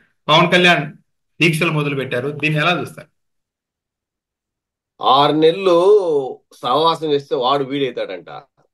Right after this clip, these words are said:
Speaker 2: వీళ్ళు
Speaker 1: Hmm.
Speaker 2: <laughs> గత కొన్ని సంవత్సరాలుగా బీజేపీతో ప్రయాణం చేస్తూ ఇదేదో బాగుంది తంతు, మనం కూడా వీళ్ళేదో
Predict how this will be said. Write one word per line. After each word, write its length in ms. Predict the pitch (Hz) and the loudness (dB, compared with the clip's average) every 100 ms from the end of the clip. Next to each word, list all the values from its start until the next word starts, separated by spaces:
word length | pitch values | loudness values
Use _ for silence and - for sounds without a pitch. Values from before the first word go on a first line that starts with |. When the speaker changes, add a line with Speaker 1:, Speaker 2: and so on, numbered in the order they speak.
| _ _ | _ _
Speaker 2:
వీళ్ళు 680 | 120 139 131 117 98 - - - _ | -4 -2 -2 -2 -4 -6 -10 -12 _
Speaker 1:
Hmm. 80 | 147 | -6
Speaker 2:
<laughs> 80 | - _ _ 143 | -6 _ _ -4
గత 120 | 139 | -4
కొన్ని 260 | 139 135 135 | -2 -2 -2
సంవత్సరాలుగా 600 | - 147 165 160 156 143 | 0 0 0 -2 0 -2
బీజేపీతో 800 | 120 123 156 156 156 151 143 143 | -2 -8 -6 -4 -6 -6 -4 -6
ప్రయాణం 560 | 117 117 120 135 123 | -4 -4 -2 -2 -2
చేస్తూ 540 | 113 110 - 139 180 - _ _ _ _ | -6 -10 -6 -2 -2 -4 _ _ _ _
ఇదేదో 420 | 120 110 139 165 165 | -12 0 2 4 2
బాగుంది 580 | 135 127 147 147 139 | 2 0 2 0 -2
తంతు, 320 | 139 131 139 135 | -4 -4 -4 -4
మనం 340 | 113 135 147 | -4 -2 -2
కూడా 240 | 151 147 | -2 -2
వీళ్ళేదో 640 | 143 131 131 135 139 113 | -2 -4 -4 -2 0 -2